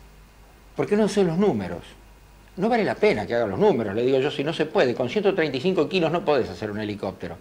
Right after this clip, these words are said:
Pensá lo que piensa el mo-, pesa el motor, etcétera. Tirá los números".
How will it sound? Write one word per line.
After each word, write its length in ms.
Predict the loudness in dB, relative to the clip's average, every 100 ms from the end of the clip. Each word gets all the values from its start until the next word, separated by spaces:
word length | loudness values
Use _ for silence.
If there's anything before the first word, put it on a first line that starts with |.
| -20 -6
Pensá 260 | -2 2 2
lo 100 | 2
que 80 |
piensa 300 | 0 -2 -2
el 60 | -6
mo-, 100 | -8
pesa 280 | -6 -6 -4
el 80 | -6
motor, 440 | -6 -2 0 0
etcétera. 500 | -4 -6 -6 -6 -12 -14 -20 -20 -20 -20 -20 -20 -20 -20 -20 -20 -20 -2
Tirá 240 | 4 8
los 180 | 10 8
números". 380 | 6 2 0 -6